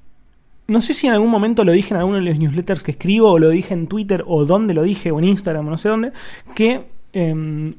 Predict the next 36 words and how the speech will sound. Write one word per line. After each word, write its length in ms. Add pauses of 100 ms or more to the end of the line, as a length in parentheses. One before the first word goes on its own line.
una 200
persona 300
que 80
lee 380
Futuro, 420
que 60
es 80
el 80
newsletter 280
que 60
hago 140
para 140
redacción, 580 (760)
me 140
contestó, 320
yo 160
ahí 160
en 100
Futuro 260
siempre 220
digo 140
como, 160
"Recomiendan 400
sus, 280 (200)
recomiendan 360
sus 160
aplicaciones 380
preferidas", 540 (260)
pero 140
que 60
no 100
son 240
comunes. 400
O 80
sea, 100
como, 240